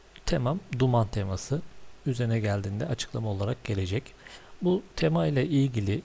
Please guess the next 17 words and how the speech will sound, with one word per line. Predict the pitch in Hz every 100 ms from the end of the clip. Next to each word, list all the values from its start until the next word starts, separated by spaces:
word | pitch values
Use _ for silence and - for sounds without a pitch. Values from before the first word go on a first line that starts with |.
| -
çeşitlemeler | 156 143 - 135 123 120 113 135
de |
yan | 143 127 117
tarafta. | 113 98 90 - 120 - - - - - - -
E, | 120
yine, | 117 151 135 135 196
e, | 131
üzerlerine | 120 139 127 117 113 113
geldiğimde | 113 107 107 107 101 104 107
değişikliğin | 117 110 - - - 104 101 160 - 214 127
direkt | 113 104
uygulandığını | 120 107 98 95 95 120
görebiliriz. | 131 107 104 101 95 104 - - - - - -
Listeye | 143 - - 117 104
basıp | 101 - - - - - - - - - - - - -
burada | 120 107 104
renkler, | 113 117 107 98 98 -